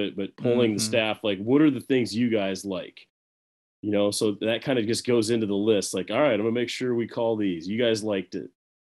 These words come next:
Speaker 1: right? Is there anything on here that you guys just absolutely hate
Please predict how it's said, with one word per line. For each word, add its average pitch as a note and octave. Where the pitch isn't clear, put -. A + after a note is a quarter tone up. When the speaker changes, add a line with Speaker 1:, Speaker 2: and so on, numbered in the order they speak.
Speaker 1:
right? F#2+
Is G2
there A#2
anything B2
on A#2+
here A2+
that G#2+
you G#2+
guys G#2
just F#2+
absolutely G2+
hate -